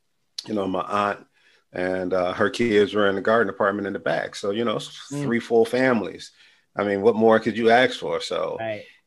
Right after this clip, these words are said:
Speaker 1: uh, it wasn't until, you know, I got much older that I was like, "Man, we were short a few things <laughs> during that time." But,
Speaker 2: <laughs> We
Speaker 1: you
Speaker 2: have
Speaker 1: know,
Speaker 2: perception,
Speaker 1: uh,
Speaker 2: right? <laughs>
Speaker 1: yeah.
Speaker 2: Yeah.
Speaker 1: Um,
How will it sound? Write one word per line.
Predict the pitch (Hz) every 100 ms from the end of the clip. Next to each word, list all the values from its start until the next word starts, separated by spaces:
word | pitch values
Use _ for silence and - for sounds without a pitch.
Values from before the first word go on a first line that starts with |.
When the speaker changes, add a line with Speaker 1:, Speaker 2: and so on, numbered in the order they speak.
| _
Speaker 1:
uh, | - 85 85 101
it |
wasn't | 110 113 110 107
until, | 101 120 107 104 101 - _ _
you | 113
know, | 98
I | 104
got | 107
much | 107 110 - 117
older | 127 147 107 101
that | 98
I | 104
was | 104
like, | 104 -
"Man, | - - 107
we |
were | 151 139 120
short | - 120 156 -
a |
few | - - 107
things | 101 92 78 - - - -
<laughs> | 110 - - - -
during | 107 101
that | 95 101 -
time." | 98 90 80 82 -
But, | 110 - -
Speaker 2:
<laughs> | - - - - _
We | 147
Speaker 1:
you | 139
Speaker 2:
have | 135
Speaker 1:
know, | 104
Speaker 2:
perception, | - - 160 151 -
Speaker 1:
uh, | 104 - 135 143 - 151 -
Speaker 2:
right? | 151 147 - 156 175
<laughs> | 147
Speaker 1:
yeah. | 120 120 110 - - -
Speaker 2:
Yeah. | 135 139 113 - _
Speaker 1:
Um, | 104 98 98 87 82